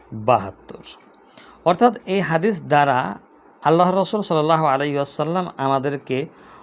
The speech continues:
অলসতা পরিহার করতে বলেছেন। ইমাম আবু দাউদ রাহিমাহুল্লাহ তার বিখ্যাত গ্রন্থ আবু দাউদ হযরত আবু উমামা রাদিয়াল্লাহু তাআলা আনহুর বর্ণনায়, আহ, উল্লেখ করেছেন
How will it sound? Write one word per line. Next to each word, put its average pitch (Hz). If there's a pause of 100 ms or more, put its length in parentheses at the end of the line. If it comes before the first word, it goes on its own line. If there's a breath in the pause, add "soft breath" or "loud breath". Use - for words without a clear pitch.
(180 loud breath)
অলসতা 175
পরিহার 156
করতে 147 (880 loud breath)
বলেছেন। 202 (460 loud breath)
ইমাম 147 (140)
আবু 139
দাউদ 165
রাহিমাহুল্লাহ 143
তার 123
বিখ্যাত 147
গ্রন্থ 135
আবু 123
দাউদ 127
হযরত 123 (760 loud breath)
আবু 143 (120)
উমামা 143
রাদিয়াল্লাহু 147
তাআলা 143 (280)
আনহুর 160
বর্ণনায়, 147
আহ, -
উল্লেখ 185
করেছেন 175